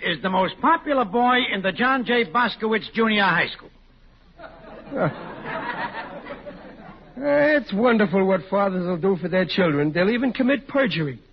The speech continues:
Speaker 2: <laughs>
Speaker 1: Listen, Riley, are you insinuating that I am distorting the facts?
Speaker 2: Oh, I wouldn't go that far, Gillis. You're, you're just allergic to telling the truth. <laughs> Listen,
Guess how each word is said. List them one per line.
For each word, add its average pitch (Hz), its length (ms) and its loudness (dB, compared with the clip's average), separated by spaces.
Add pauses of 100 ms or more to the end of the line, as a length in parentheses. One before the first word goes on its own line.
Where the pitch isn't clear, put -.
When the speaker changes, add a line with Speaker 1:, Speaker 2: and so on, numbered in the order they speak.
(480)
Speaker 2:
<laughs> - 60 -14 (760)
Speaker 1:
Listen, 190 480 2
Riley, 196 380 2
are 202 80 6
you 294 200 4
insinuating 294 680 2
that 247 100 4
I 277 140 6
am 262 100 0
distorting 262 540 0
the 208 140 0
facts? 311 400 2
Speaker 2:
Oh, 302 60 4
I 120 420 2 (140)
wouldn't 120 240 -12
go 123 200 -8
that 110 180 -14 (100)
far, 185 260 4
Gillis. 151 380 -6
You're, 165 180 2 (260)
you're 226 140 4
just 196 300 4
allergic 180 460 4
to 165 80 -8
telling 170 320 0
the 151 80 0
truth. 220 320 0 (360)
<laughs> - 1400 -4
Listen, 160 380 0